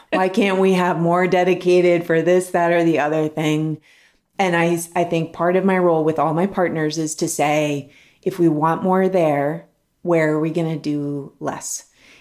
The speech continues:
in order to actually make sure we're thinking about what projects and efforts and investments are highest impact to the business?"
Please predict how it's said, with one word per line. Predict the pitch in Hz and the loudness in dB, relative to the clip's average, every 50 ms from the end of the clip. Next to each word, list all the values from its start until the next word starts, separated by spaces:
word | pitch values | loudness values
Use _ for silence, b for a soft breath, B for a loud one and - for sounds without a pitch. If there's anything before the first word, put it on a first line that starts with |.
| b b | b b
in | - 180 165 | -4 -2 0
order | 160 156 151 151 151 151 | 0 0 0 0 -2 -2
to | - 156 - 151 | -4 -6 -6 -4
actually | 151 - - - 175 170 165 160 | -6 -4 -4 -2 0 0 0 0
make | 160 156 151 147 | 0 -2 -4 -4
sure | - 160 147 143 | -4 -6 -6 -6
we're | 139 143 143 | -4 -6 -8
thinking | 143 - 151 139 - 151 147 143 143 | -6 -8 -8 -8 -8 -8 -8 -8 -6
about | 147 139 139 147 143 139 143 139 139 139 - | -8 -6 -6 -8 -8 -6 -6 -6 -8 -8 -6
what | 175 170 170 170 170 170 165 - - _ _ | -2 0 0 2 0 0 -2 -8 -20 _ _
projects | - - 170 165 165 165 165 160 156 156 - - - - | -8 -4 -2 -2 0 0 0 -2 -2 -4 -10 -16 -12 -10
and | 170 156 147 - | -8 -8 -8 -6
efforts | 156 156 151 - 147 147 139 - | -8 -8 -6 -6 -8 -8 -6 -6
and | 156 147 147 | -6 -4 -4
investments | 143 139 135 139 143 - - 170 180 185 190 | -4 -4 -6 -6 -8 -6 -4 -2 -2 -2 -2
are | - 165 151 | -2 -6 -8
highest | - - - 151 143 139 135 135 131 - - | -8 -8 -6 -4 -4 -2 -4 -6 -8 -10 -14
impact | - 139 131 131 139 - - - - - - _ _ | -12 -12 -10 -8 -8 -10 -10 -10 -16 -20 -20 _ _
to | - - | -14 -10
the | 139 147 - | -10 -10 -8
business?" | 120 120 - - - - 170 - - - b | -8 -10 -10 -10 -12 -14 -12 -12 -14 -14 b